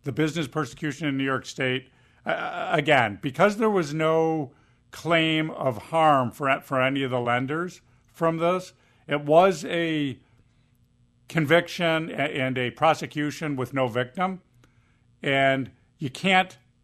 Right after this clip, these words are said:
deny, I, I, again, if you're anti-Trump, come on. You, you know this was partly or mostly politically motivated, right? The Republicans do it too. I, I'm not saying the Republicans don't do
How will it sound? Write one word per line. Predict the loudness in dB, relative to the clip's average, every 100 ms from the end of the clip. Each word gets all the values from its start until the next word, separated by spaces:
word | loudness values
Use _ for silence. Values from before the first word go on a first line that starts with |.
| _
deny, | 0 4 6 6 6 4 2
I, | -2
I, | 0 0 -2
again, | -2 -2
if | -2
you're | -2 0 -2 -4 -8 -2
anti-Trump, | -2 2 2 2 2 2 2 -4 _ _ _ _ _ _ _ _ _ _ _ _
come | 0 2
on. | 0 -4 -16 -14
You, | -8 -8
you | -2 0
know | 6 8 8
this | 6 0
was | -4 -8 -10 -2
partly | 4 4 2 -2 -2
or | 0
mostly | 0 0 0 -6
politically | -4 -2 -2 -4 -4
motivated, | -2 -2 -4 -6 -6 -8 -10 -16 _ _ _
right? | 2 2
The | 2
Republicans | 2 4 4 2 -4 -2
do | 2 2
it | 0
too. | -2 -2 -4 -6 2
I, | 4
I'm | 4 2
not | 0
saying | -2 -4
the |
Republicans | -4 -2 -2 -2 -6 -8 -6
don't | -6 -6 -6
do | -4 -4 -6